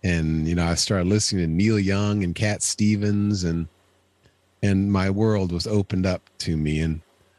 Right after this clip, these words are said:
so I, I spent most of my time in college trying to figure out how to be a musician when I was a history major.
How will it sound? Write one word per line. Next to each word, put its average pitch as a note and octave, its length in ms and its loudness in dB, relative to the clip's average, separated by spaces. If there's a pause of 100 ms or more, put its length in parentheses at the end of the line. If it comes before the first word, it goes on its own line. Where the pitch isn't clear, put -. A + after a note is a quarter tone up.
(600)
so - 260 0
I, G#2 360 0
I G#2 40 0
spent B2 340 -2
most B2 340 0
of - 40 -10
my G2+ 120 0
time G2 320 -2
in F2+ 100 -2
college G2+ 460 -2
trying F#2+ 200 -2
to E2+ 40 -4
figure G2 260 0
out F2+ 140 2
how F#2 100 0
to F2+ 100 0
be F2 180 0
a F2 40 0
musician E2+ 680 -2 (760)
when F2 140 2
I F2 120 2
was E2 340 0
a E2 200 -4
history F2+ 460 0
major. D2+ 540 -4